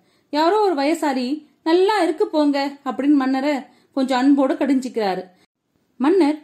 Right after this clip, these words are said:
அந்த அன்பான பேச்சுக்கு சிரிக்கிறாரு. மக்கள் மறுபடியும் அந்த சிரிப்புக்கு மயங்கி அவரையே பார்த்துட்டு இருக்காங்க. "திருவையாறை நோக்கி தான் போயிட்டு இருந்தேன். ஆனா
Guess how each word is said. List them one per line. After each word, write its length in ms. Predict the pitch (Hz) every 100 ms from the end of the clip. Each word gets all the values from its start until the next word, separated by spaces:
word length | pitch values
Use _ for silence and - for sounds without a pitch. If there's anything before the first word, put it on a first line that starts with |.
| -
அந்த 180 | 262 247
அன்பான 460 | 254 277 339 392
பேச்சுக்கு 380 | - 247 294 370
சிரிக்கிறாரு. 500 | 294 277 247 214 185 185 _ _ -
மக்கள் 360 | 277 277 370
மறுபடியும் 460 | 269 285 320 359 359
அந்த 140 | 311
சிரிப்புக்கு 420 | 302 302 311 294
மயங்கி 580 | 254 226 233 349 311 - _ -
அவரையே 380 | 277 285 277 349
பார்த்துட்டு 400 | 320 285 285 240
இருக்காங்க. 520 | 220 202 185 180 180 _ _ _ _
"திருவையாறை 520 | 330 440 466 427 359
நோக்கி 280 | 285 277 277
தான் 180 | 294 320
போயிட்டு 320 | 294 302 277
இருந்தேன். 340 | 220 208 196 202 _ _ -
ஆனா 540 | 240 269 302 285 -